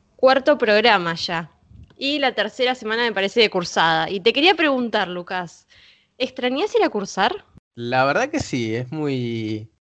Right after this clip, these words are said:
Speaker 2: e-, es mi primer cuatrimestre en que no estoy haciendo absolutamente nada, mm, relativo ni a cursar ni a preparar un final, y es muy raro. <laughs>
Speaker 1: Es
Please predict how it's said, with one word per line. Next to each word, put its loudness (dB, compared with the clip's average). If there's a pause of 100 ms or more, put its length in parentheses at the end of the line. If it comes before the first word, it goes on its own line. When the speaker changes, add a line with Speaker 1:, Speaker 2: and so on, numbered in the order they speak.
(340)
Speaker 2:
e-, 2
es 4
mi 4
primer 4
cuatrimestre 0
en 0
que 0
no 0
estoy -2
haciendo -2
absolutamente 0
nada, 2 (460)
mm, -2
relativo 2
ni 2
a 2
cursar 2
ni -4
a 0
preparar 0
un 0
final, -2 (240)
y 4
es 2
muy 2
raro. 2
<laughs> -2
Speaker 1:
Es -